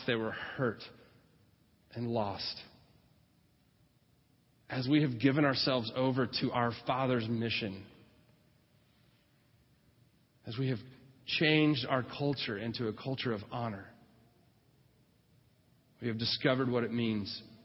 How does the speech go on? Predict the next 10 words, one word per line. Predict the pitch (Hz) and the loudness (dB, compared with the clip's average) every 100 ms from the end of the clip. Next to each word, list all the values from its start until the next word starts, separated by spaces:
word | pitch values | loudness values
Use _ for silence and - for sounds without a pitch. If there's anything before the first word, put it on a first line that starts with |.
| - - - | -20 -20 -8
to | 110 | -4
receive | 98 120 110 | -2 0 0
inheritance. | 98 101 95 - 90 - - - - - - - _ _ _ _ _ _ _ _ _ _ _ _ _ _ - _ _ _ - - | -2 -4 -4 -6 -10 -8 -10 -12 -20 -20 -20 -20 _ _ _ _ _ _ _ _ _ _ _ _ _ _ -20 _ _ _ -20 -14
It | 117 | -6
begins | 113 113 143 160 | -2 4 6 6
with | 147 | 4
knowing | 131 135 139 | 4 6 4
who | 127 | 2
you | 135 123 120 | 2 2 2
are | 113 101 | 2 0